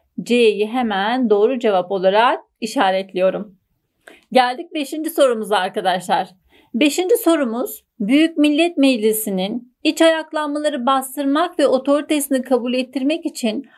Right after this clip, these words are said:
aldığı bazı tedbirler bize verilmiş ve bu tedbirlerle ilgili olarak aşağıdakilerden hangisi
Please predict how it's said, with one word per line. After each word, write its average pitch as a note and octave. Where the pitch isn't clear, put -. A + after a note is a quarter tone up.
aldığı B3
bazı A#3+
tedbirler F#3
bize C4
verilmiş C#4+
ve E4
bu A4
tedbirlerle E4
ilgili G#3+
olarak G#3+
aşağıdakilerden D4
hangisi G4